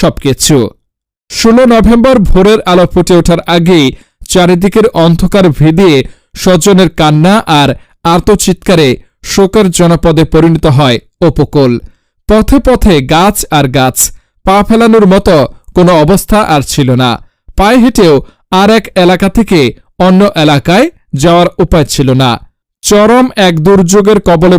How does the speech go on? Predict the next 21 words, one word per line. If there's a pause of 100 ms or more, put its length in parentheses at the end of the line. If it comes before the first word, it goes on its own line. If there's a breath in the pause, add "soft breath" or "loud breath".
পড়ে
যায়
দেশের (400 soft breath)
দক্ষিণ (200)
উপকূলীয়
অঞ্চল। (440)
মায়ের
সঙ্গে (180)
আশ্রয়
কেন্দ্রে
যাওয়ার
পথে (160)
জলোচ্ছ্বাসের
তোড়ে (420 soft breath)
ভেসে
যায় (100)
পাথরঘাটার (440 soft breath)
চরদুয়ানি
গ্রামের (400)
এবং (180)
চরদুয়ানি